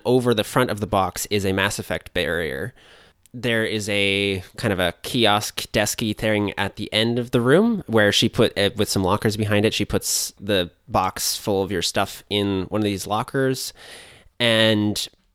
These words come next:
in one of these other s-, there, there's a few other people kind of around, but in one of them you can see a little ways down, you can see, uh, that Batarian kind of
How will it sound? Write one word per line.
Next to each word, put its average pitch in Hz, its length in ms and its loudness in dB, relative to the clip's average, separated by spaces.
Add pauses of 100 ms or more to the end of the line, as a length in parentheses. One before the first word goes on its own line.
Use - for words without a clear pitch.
(180)
in 131 240 4
one 135 120 4
of 147 100 -2
these 139 200 0
other 110 220 0
s-, - 320 -6
there, 139 160 0
there's 123 200 -4
a 120 60 -8
few 165 640 0
other 135 200 0
people 123 440 -4 (100)
kind 113 220 -2
of 95 140 -4
around, 101 500 -2
but 98 100 -4
in 98 140 -4
one 110 140 -2
of 127 140 -4
them 120 420 -2 (360)
you 110 140 -6
can 107 180 -4
see 98 760 -2 (800)
a 95 160 -2
little 101 240 -2
ways 98 280 0
down, 90 400 -2 (360)
you 117 120 -4
can 104 160 -2
see, 101 520 0 (1000)
uh, 85 300 -4
that 104 400 -2
Batarian 107 580 -4 (360)
kind 110 220 0
of 95 220 -4